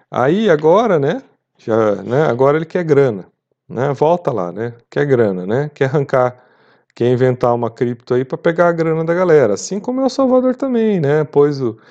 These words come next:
Bitcoin lá e agora já tá criando a moedinha deles lá pra pegar a grana da galera também. No fundo, pessoal, esse, esse, essa galera aqui é tudo mainstream,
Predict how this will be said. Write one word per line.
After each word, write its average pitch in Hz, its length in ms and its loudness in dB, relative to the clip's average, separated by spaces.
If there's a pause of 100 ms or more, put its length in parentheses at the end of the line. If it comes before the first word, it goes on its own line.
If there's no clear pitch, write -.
(260)
Bitcoin 135 460 -2
lá 151 260 -2
e - 60 -6
agora 214 240 -4
já 214 80 -4
tá 214 140 -6
criando 196 320 0
a 190 40 0
moedinha 190 420 -2
deles 170 360 0
lá 151 160 0
pra 156 140 -12
pegar 175 260 -2
a 175 40 -2
grana 175 300 0
da 180 60 0
galera 170 340 2
também. 147 520 -6 (720)
No 208 160 -4
fundo, 165 760 0
pessoal, 92 540 -4
esse, - 240 -10
esse, - 280 -2
essa 156 200 0
galera 139 400 2
aqui 151 340 -4
é 127 60 0
tudo 185 240 -6
mainstream, 143 680 -4